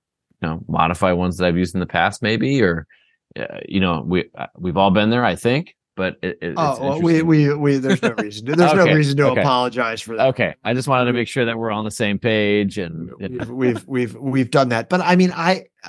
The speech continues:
Speaker 2: I, Crabes, to your point, I mean, I remember when I was a fourth grade teacher in ninet-, in nineteen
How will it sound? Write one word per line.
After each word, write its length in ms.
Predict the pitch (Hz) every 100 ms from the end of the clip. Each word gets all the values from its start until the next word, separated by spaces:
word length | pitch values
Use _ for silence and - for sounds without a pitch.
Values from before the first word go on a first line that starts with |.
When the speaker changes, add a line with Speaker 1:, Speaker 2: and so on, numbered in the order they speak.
| -
Speaker 2:
I, 180 | 131 127 143 - _ _ _ _ _ _ _ _ _ _ -
Crabes, 300 | 165 143 135
to 100 | 170
your 120 | 175
point, 520 | 165 - 170 120 110 _ _ _ _ _ _ _ _ _ _ _ _ _ _ _ _ _ _ _ _ -
I 60 |
mean, 160 | 135 147
I 120 | 147
remember 760 | 175 175 156 143 139 131 120 - _ _ _ _ _ _ _ _ _
when 180 | - 120
I 160 | 123 123
was 160 | 120
a 60 | 107
fourth 340 | - 120 113
grade 280 | - 117 98
teacher 640 | 110 104 - 98 95 85 - _ _ _ _ _ _ _ _
in 640 | 117 110 104 101 95 95 92 -
ninet-, 760 | 110 110 110 120 127 - - - 120
in 600 | 107 101 101 101 98 92 _ _ _ _ _ _ _ _ _ _ _ -
nineteen 840 | 120 135 143 139 131 120 113 107